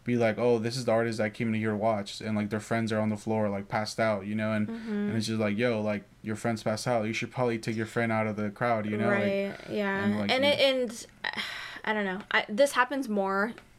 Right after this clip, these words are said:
Speaker 2: than, and that's why we're talking about it, because we've seen a lot of stuff. Like, we've seen a
Speaker 1: Yeah.
Speaker 2: lot of stuff go down, and so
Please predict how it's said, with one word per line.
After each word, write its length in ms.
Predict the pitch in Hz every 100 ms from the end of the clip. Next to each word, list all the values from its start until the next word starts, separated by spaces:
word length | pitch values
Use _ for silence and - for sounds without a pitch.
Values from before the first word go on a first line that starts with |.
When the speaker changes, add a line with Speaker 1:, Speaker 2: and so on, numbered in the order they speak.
| - - -
Speaker 2:
than, 440 | 196 214 202 190 -
and 160 | 240
that's 140 | 254 254
why 80 | 269
we're 100 | 226
talking 400 | 202 - 233 247
about 220 | 254 269
it, 200 | 285 - - - -
because 240 | 220 208
we've 200 | 214 220
seen 600 | - - 226 220 220 214 -
a 60 | 202
lot 260 | 190 190
of 120 | 190 -
stuff. 500 | - 320 269 - 214
Like, 140 | 202
we've 180 | 208 -
seen 180 | 226 247
a 80 |
Speaker 1:
Yeah. 60 | 226
Speaker 2:
lot 220 | 196 208
of 60 | 233
stuff 260 | - 220
go 120 | 226 196
down, 360 | 202 208 202
and 100 | 190
so 300 | 196 196 196